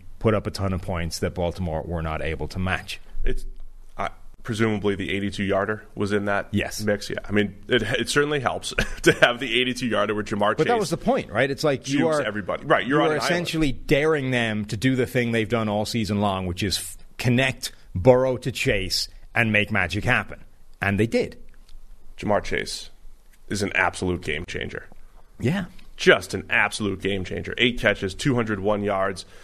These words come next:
Speaker 2: Um, to your point.
Speaker 1: A lot of which against Marlon Humphrey.
Speaker 2: Yes.
Speaker 1: Who is, like, there are people out there that are like, "Ah, Humphrey's overrated. Humphrey's not very good." Humphrey is one of the better cornerbacks in the N F L. If you can't see that,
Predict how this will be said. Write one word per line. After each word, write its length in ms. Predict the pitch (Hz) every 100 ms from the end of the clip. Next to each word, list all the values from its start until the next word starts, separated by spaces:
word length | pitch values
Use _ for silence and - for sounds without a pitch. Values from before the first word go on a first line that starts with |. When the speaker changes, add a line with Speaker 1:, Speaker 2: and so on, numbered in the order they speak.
| - - -
Speaker 2:
Um, 260 | 113 104 98
to 140 | -
your 200 | 139 175
point. 540 | 180 - 147 92 90 -
Speaker 1:
A 40 |
lot 180 | 104 151
of 60 | 131
which 180 | 131
against 300 | 107 117 113
Marlon 280 | 110 107 92
Humphrey. 340 | 110 120 - - - - - - - - 90
Speaker 2:
Yes. 460 | 90 - - - - -
Speaker 1:
Who 200 | 110 120
is, 340 | 113 98 - -
like, 260 | 123 117 - - - - - -
there 140 | 139
are 60 | 156
people 260 | 160 147
out 180 | 135 139
there 140 | 127 113
that 40 |
are 120 | 101
like, 40 | 98
"Ah, 280 | 131 87
Humphrey's 460 | - 123 120 117 101
overrated. 540 | 110 85 87 123 98
Humphrey's 360 | 95 104 104 92
not 160 | 101 90
very 140 | 95
good." 180 | 107 -
Humphrey 320 | 131 160 208
is 100 | 107
one 180 | 117 127
of 60 |
the 80 | 117
better 240 | 120 110 101
cornerbacks 520 | 107 104 104 87 -
in 80 | 98
the 100 | 90
N 100 | 85
F 160 | -
L. 200 | 92 -
If 180 | - 104
you 60 | 101
can't 280 | 135 143
see 180 | - 127
that, 280 | 107 104